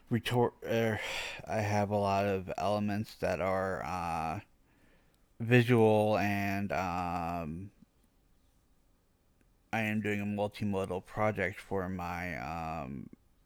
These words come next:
or a, a written project that has multimodal pieces. Um, I have to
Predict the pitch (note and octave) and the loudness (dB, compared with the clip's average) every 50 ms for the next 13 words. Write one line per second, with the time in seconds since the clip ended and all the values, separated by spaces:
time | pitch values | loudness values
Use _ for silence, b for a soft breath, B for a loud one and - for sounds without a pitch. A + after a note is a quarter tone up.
0 | _ - G2 G#2 G2 F2+ F2+ F2+ E2+ E2 C2+ G#1+ - _ - - F2+ F#2 F2 E2+ | _ -6 -4 -2 -2 0 0 0 -2 -2 -4 -4 -8 _ -8 -8 -6 -6 -6 -6
1 | D#2+ A#1 - - _ _ _ _ _ _ _ _ - B2 B2 C3 C3+ C#3 C#3 - | -6 -8 -10 -14 _ _ _ _ _ _ _ _ -8 -2 0 0 0 0 -2 -4
2 | - - - A2 A2 G#2 G#2+ G2 G2 G2 G2+ G2 G2 - G#2 G2+ G2+ G2+ - - | -4 -2 0 0 2 0 0 -2 -2 0 0 -2 -2 -2 -2 -2 -2 -2 -2 -4
3 | F#2+ F#2+ F#2+ F#2 F#2 - E2+ F2 - - - C#3 C#3+ D3 C3 - - - A#1+ B1+ | -4 -2 -2 -2 -2 -4 -4 -6 -6 -10 -6 -4 -2 -2 -2 -2 -4 -4 -4 -6
4 | - G2+ G#2+ - - B B B B B B B B B B B B _ _ - | -6 -6 -6 -8 -8 B B B B B B B B B B B B _ _ -12
5 | - - F#2 F#2 F2+ F#2 F2+ F2+ F2 F2 F2 F2 E2+ D#2+ D2+ C2+ A1+ G1+ - _ | -8 -6 -4 -2 -2 -2 -2 -2 -2 -2 -2 -2 -2 -4 -6 -6 -8 -10 -14 _
6 | _ _ _ _ _ _ _ _ _ _ _ _ _ _ _ _ _ _ _ _ | _ _ _ _ _ _ _ _ _ _ _ _ _ _ _ _ _ _ _ _
7 | _ _ - - A2 G#2+ G#2+ G#2+ G#2 F#2+ - - G#2 F#2+ E2+ D#2+ C#2+ C2+ - | _ _ -2 -2 -2 0 0 -2 -2 -4 -4 -4 -2 -2 0 -2 -2 -4 -8